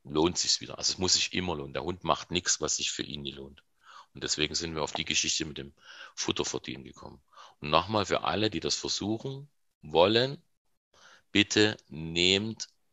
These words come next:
keine Leckerchen. Leckerchen, es ist Medizin. Euer Hund wird euch wieder erziehen und sagen, „Für Trockenfutter laufe ich nicht Fuß oder komme nicht zu dir, aber für den teuren, guten französischen Käse,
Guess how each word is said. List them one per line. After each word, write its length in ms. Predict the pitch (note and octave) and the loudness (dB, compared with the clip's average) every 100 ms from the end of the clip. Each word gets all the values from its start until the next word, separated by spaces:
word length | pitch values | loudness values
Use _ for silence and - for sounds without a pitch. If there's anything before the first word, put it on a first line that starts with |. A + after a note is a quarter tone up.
| _ _ _ _ _ - | _ _ _ _ _ -8
keine 680 | - D#2 D#2 E2+ F2+ F2 - _ | 2 4 4 2 -2 -8 -14 _
Leckerchen. 520 | C#2+ - A#1+ - - _ _ _ _ _ _ _ _ _ | -8 -6 -6 -8 -14 _ _ _ _ _ _ _ _ _
Leckerchen, 720 | D#2 F#2+ - G2+ - G2+ G2+ | 0 0 2 -2 -2 -4 -10
es 120 | - - | -10 -6
ist 180 | - | -6
Medizin. 640 | C#2 C#2 - - D2 C2 - _ - - | -4 -8 -4 -2 -4 -8 -16 _ -20 -10
Euer 240 | - D#2+ D2 | 0 2 4
Hund 280 | F2+ F2 | 0 0
wird 100 | - | -6
euch 240 | - B2+ D#2 | -2 0 0
wieder 240 | F#2+ - | 2 2
erziehen 400 | G#2 - - G2+ | 2 2 0 0
und 100 | F#2 | -4
sagen, 280 | D2+ D2 D2 | -2 -2 -4
„Für 200 | - - | -6 -8
Trockenfutter 640 | - D#2+ G2 - G2+ D2+ | -2 -2 -2 -6 -2 0
laufe 260 | C#2+ B1+ - | 0 -4 -6
ich 100 | - | -8
nicht 260 | F2+ - | -2 -2
Fuß 400 | - C2 C#2 - - - - - | -2 -2 2 2 0 -10 -14 -8
oder 140 | C2+ | -6
komme 220 | - C2 | -4 -6
nicht 300 | C2 F2 - | -2 0 2
zu 80 | A2+ | 2
dir, 320 | A2 A2+ - | 2 0 0
aber 180 | - B1 | -2 -2
für 200 | - - | -4 -8
den 200 | - B1+ _ | -10 -12 _
teuren, 680 | - F#2 A#2 A2+ C#2+ B1 - _ - - | 4 8 8 6 2 -4 -12 _ -20 -10
guten 380 | G2 G#2+ B2 F2 | 0 2 2 -2
französischen 1000 | - B1+ D#2 - E2+ G#2+ G#2+ - - - | 0 0 2 4 6 8 8 6 2 -6
Käse, 520 | - E2 F2 - - | -2 4 4 4 0